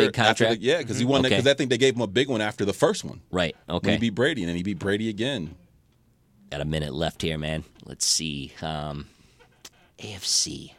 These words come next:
Speaker 2: who's a threat?
Speaker 1: Now, that's crazy. Think about what you're, think about who you are, <clears throat> think about who you are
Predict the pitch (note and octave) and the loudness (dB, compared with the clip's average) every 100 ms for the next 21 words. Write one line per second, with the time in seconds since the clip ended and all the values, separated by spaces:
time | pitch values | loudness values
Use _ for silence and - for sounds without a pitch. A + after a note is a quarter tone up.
0 | _ - G2 G2+ E2 - D2 C2 - G2+ | _ -8 -6 -4 -6 -8 -8 -6 -8 -2
1 | A#2 C3+ C3 C#3 F3+ - - F#3 G#3+ C3+ | 0 0 0 0 2 -2 -6 -6 -4 -4
2 | F#2+ G#3+ G#3+ E3 A#2+ B2+ - C3 - A3+ | -4 -2 0 0 0 -2 -2 -4 0 0
3 | C4 B3 F#3 D#3 D#3 C#3 D3 A#2+ A2 G2 | 2 4 4 2 -2 0 4 4 4 2
4 | - - A2+ A#2+ G#2+ G#2+ G2+ G#2 F2+ D#2 | 0 -2 0 0 0 -2 -2 0 2 0
5 | D2+ | -2